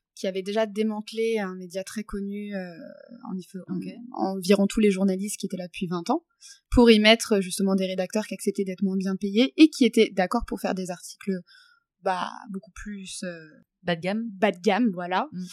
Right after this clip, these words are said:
Speaker 1: Euh, et donc cette boîte a racheté le média dans lequel je travaillais et a commencé à imposer des conditions... Euh, qui ne me convenait pas du tout.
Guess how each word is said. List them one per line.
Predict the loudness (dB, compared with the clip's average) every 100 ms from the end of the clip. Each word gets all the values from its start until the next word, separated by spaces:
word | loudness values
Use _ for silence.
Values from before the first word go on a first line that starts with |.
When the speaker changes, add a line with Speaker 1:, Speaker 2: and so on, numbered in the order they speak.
| -14 -16 -20 _ -2
Speaker 1:
Euh, | 0 2 0 -4
et | -2
donc | 0 0
cette | 2 2
boîte | 4 4
a | 2 0 -4
racheté | 0 4 4 4 2 4
le | 4
média | 2 0 -6
dans | -8
lequel | -10 -12
je | -12
travaillais | -12 -10 -10 -4 0 2 0
et | 0 -2
a |
commencé | -2 -4 -2 -2
à | -2
imposer | -2 -4 -4 -2 -4
des | -4
conditions... | -6 -8 -10 -8 -8 -8 -12 _ _ _ _ -6
Euh, | -4 -4
qui | -8 -8 -6
ne | -6
me | -8
convenait | -12 -8 -8 -6
pas | -4 -4
du | -4
tout. | -12 -8